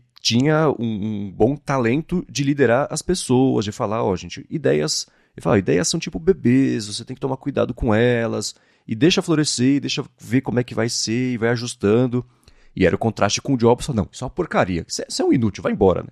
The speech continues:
Então, tinha essa, esse tipo, good cop, bad cop, ele, essa relação que funcionava bem com a Apple. E na matéria da Bloomberg, o, o Mark Gurman comenta que uma opção de, que a Apple tem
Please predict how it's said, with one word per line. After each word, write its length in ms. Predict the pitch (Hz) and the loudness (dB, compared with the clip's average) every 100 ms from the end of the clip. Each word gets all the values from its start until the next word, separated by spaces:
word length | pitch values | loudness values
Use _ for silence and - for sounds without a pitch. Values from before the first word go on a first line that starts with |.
| - | -14
Então, 220 | 87 107 _ _ _ - | -8 -8 _ _ _ -2
tinha 220 | 113 123 | 4 4
essa, 400 | - 104 87 82 | 4 4 4 2
esse 180 | 87 92 | -4 -6
tipo, 240 | - 110 | -6 -6
good 300 | 87 117 - | 2 2 2
cop, 260 | - 127 - | 4 2 2
bad 240 | 98 101 92 | 2 2 2
cop, 280 | 98 92 | -2 -2
ele, 100 | 87 | -2
essa 120 | 82 90 | -6 -6
relação 340 | 92 87 98 | -8 -6 -8
que 80 | - | -8
funcionava 400 | - 113 104 107 | -10 -4 -2 -2
bem 160 | 90 | -2
com 140 | 87 104 | -2 2
a 160 | 98 | 2
Apple. 240 | 95 - 147 - _ _ _ - | 2 0 -6 -6 _ _ _ -2
E 340 | 127 190 214 | 0 2 -2
na 160 | - 101 | -2 0
matéria 280 | 95 - 95 | 0 0 0
da 120 | 87 | 0
Bloomberg, 480 | 80 107 160 98 87 | 0 0 2 0 0
o, 100 | 85 | -4
o 280 | 82 90 85 | -4 -4 -2
Mark 180 | 90 - | -4 0
Gurman 200 | 107 107 | 0 0
comenta 360 | 117 113 104 113 | -2 -4 -4 -6
que 160 | - | -4
uma 100 | 131 | -2
opção 340 | 160 - - 107 | -2 -2 -4 -2
de, 140 | 95 | -4
que 160 | - 107 | -4 -4
a 80 | 90 | -4
Apple 180 | 95 | -4
tem 220 | 90 98 | -6 -6